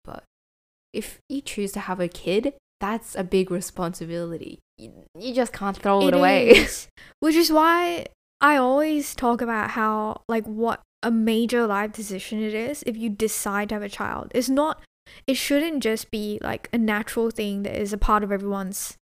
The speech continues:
Speaker 2: life progression. It's like, oh, you're
Speaker 1: Mm.
Speaker 2: gonna get married and you're gonna have a child. Like, it's a given. Like, it's your human right. Like, well, yes, it's your human right, but you have to consider what you're going to do if things go wrong. Like,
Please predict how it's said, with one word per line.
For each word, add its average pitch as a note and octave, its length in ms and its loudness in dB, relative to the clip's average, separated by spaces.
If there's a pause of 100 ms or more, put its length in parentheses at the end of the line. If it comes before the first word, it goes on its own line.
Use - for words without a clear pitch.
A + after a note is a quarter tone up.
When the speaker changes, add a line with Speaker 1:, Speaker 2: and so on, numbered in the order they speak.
(120)
Speaker 2:
life G3 280 -2
progression. - 480 -4
It's A3 100 -10
like, G#3 120 -2
oh, B3 120 6
you're A3+ 80 6
Speaker 1:
Mm. A3 60 4
Speaker 2:
gonna A3 80 2
get F#3 120 -4
married G3+ 420 -4
and A3+ 80 -2
you're G#3 60 0
gonna G#3 120 -2
have F#3 80 -8
a - 20 -18
child. A3+ 400 -6 (580)
Like, G#3+ 160 0
it's - 380 -4 (360)
a A#3 80 -2
given. G#3 460 0
Like, G3+ 160 -6
it's G3+ 160 -4
your G3+ 140 -2
human A3 320 0
right. F#3 240 -4
Like, A3+ 200 -4 (640)
well, E4+ 140 8
yes, G4 240 6
it's F4+ 120 -2
your D#4 100 4
human C#4 320 0
right, G3+ 340 0
but - 240 -2 (240)
you C#4 160 8
have D#4 320 4
to E4+ 80 0
consider A3+ 500 0
what G#3+ 460 -2 (180)
you're A#3 160 -2
going A3+ 280 2
to G3 60 -4
do A3+ 340 -2 (220)
if A#3 360 4 (180)
things C4 240 2
go A#3 200 2
wrong. A3 540 0
Like, G#3+ 460 -4